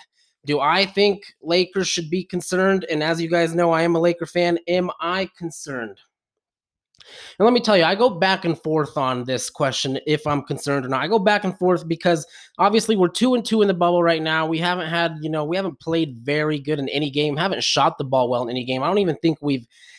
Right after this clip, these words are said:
hit above forty percent field goal percentage in any one of these games. And also another big thing is Anthony Davis. He's been inconsistent. He's had two rock star games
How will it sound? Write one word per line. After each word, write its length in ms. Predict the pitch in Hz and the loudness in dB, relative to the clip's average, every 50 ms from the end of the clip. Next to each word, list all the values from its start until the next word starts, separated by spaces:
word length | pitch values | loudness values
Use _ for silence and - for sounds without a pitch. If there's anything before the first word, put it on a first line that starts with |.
| _ | _
hit 240 | _ 165 165 160 - - | _ 2 2 2 4 0
above 380 | 139 131 123 143 147 151 123 - - | -2 0 2 2 2 2 2 0 0
forty 260 | 147 147 147 139 127 | 0 2 2 0 -2
percent 440 | 127 - 123 113 - 143 127 113 - | -4 -6 -8 -4 -2 -4 -4 -4 -4
field 220 | - 143 143 135 | -2 -2 -2 -2
goal 100 | 131 131 | -4 -8
percentage 440 | 120 - 113 - 135 120 120 117 - - - - - _ _ _ | -8 -8 -6 -6 -4 -4 -4 -6 -8 -12 -18 -20 -20 _ _ _
in 180 | 170 175 170 160 | 4 6 6 6
any 240 | 160 160 156 156 147 | 6 6 4 4 6
one 160 | 143 143 143 | 4 4 2
of 80 | 139 131 | 2 0
these 200 | 135 135 127 127 | -2 -4 -4 -2
games. 320 | 135 139 139 135 127 135 | -2 -2 -2 -2 -4 -6
And 80 | 143 - | -6 -2
also 360 | 156 170 165 - - 165 151 | -2 -2 0 0 -2 -2 0
another 280 | 151 151 160 165 165 | 0 0 0 0 0
big 240 | 156 147 160 147 - | 0 0 -2 -4 -2
thing 160 | - 156 151 | -2 -2 -2
is 100 | 147 135 - | -2 -4 -4
Anthony 380 | 156 170 170 165 165 165 147 | -4 -4 -2 -2 -2 -4 -4
Davis. 380 | 139 135 151 151 151 151 147 - | -2 -2 -2 -2 -2 -4 -6 -6
He's 200 | - 156 160 156 | -6 -6 -4 -2
been 180 | 160 160 156 - | -2 -2 -2 0
inconsistent. 680 | - 151 151 - - 151 139 - - 156 147 - - 139 | 0 -2 -2 0 -2 -6 -6 -2 -2 -2 -2 -2 -4 -4
He's 160 | 147 143 - | -4 -4 -2
had 220 | 165 151 139 135 131 - - | -2 -2 -2 -2 -6 -12 -6
two 320 | - - 180 180 180 165 | 0 0 2 2 2 0
rock 440 | 143 127 131 151 156 160 170 165 - | -2 -2 0 2 2 2 2 0 -2
star 320 | - - - 160 156 156 | -6 -2 0 2 2 2
games 480 | 151 147 156 151 147 147 147 143 - | 0 0 0 0 0 0 -2 -2 -6